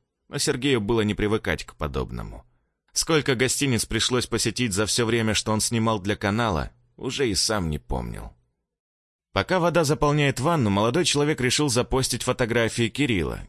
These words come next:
которые были сделаны незадолго до его смерти.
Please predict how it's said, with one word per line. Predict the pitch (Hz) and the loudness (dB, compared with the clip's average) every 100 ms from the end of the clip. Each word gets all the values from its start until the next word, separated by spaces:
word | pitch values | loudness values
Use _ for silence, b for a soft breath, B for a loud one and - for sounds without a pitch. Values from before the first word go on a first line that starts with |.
| - | -10
которые | 90 151 117 | -4 0 2
были | 113 101 | 2 0
сделаны | 80 117 113 101 | 0 0 0 2
незадолго | 95 92 92 90 87 87 | 0 0 0 0 0 0
до | 80 | 0
его | 87 82 | 0 0
смерти. | 80 92 80 64 - - - | -2 -2 -2 -4 -8 -16 -18